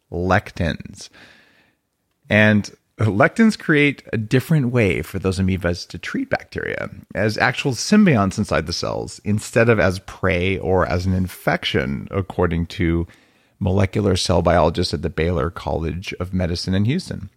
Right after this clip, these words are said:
Now, the reason this is interesting is that lectins are a protein you may have heard of. Uh, you heard about them in the Bulletproof Diet. You heard about them in the Plant Paradox,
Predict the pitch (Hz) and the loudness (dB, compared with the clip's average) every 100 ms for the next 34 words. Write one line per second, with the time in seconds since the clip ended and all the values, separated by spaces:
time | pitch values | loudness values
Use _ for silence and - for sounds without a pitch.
0 | _ _ _ _ _ 135 143 214 247 277 | _ _ _ _ _ 2 4 2 4 2
1 | - 151 196 190 113 104 101 113 110 - | 4 2 4 2 2 2 2 2 2 0
2 | 113 165 - 117 82 90 - _ _ _ | 0 -2 0 0 0 -4 -8 _ _ _
3 | _ _ _ _ - 117 - 98 95 92 | _ _ _ _ -12 -6 2 2 4 2
4 | 92 - _ _ _ _ - 104 123 113 | -2 -10 _ _ _ _ -6 0 0 4
5 | 107 101 101 98 95 95 156 147 50 50 | 4 4 4 2 0 -2 0 2 0 -4
6 | - - - 90 76 82 104 123 120 113 | -10 -16 -10 -6 -4 0 2 4 4 2
7 | 107 101 101 95 98 104 147 - 87 92 | 2 2 2 2 0 0 -2 -2 -2 -2
8 | - 117 110 110 104 - 92 98 92 90 | -2 2 2 4 4 2 0 2 2 0
9 | 87 - 104 95 - - 113 139 107 90 | -4 -2 0 0 -2 -4 2 2 2 0
10 | - - - | -4 -8 -8